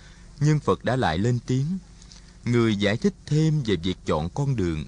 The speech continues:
an toàn cho trâu đi. Nếu con đường có quá nhiều gai góc, trâu có thể sẽ bị thương,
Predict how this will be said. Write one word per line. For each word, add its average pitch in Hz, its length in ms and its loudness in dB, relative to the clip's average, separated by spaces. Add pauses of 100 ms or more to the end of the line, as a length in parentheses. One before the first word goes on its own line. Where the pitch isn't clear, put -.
an 127 320 -2
toàn 78 380 -2
cho 113 100 -4
trâu 117 200 -2
đi. 120 300 -2 (580)
Nếu 170 140 6
con 151 260 0
đường 87 340 0
có 139 180 -4
quá 143 280 -4
nhiều 98 380 0
gai 117 200 -2
góc, 160 160 -4 (580)
trâu 135 140 2
có 147 200 -4
thể 85 280 -4
sẽ 98 240 -6
bị 85 260 -4
thương, 120 280 -4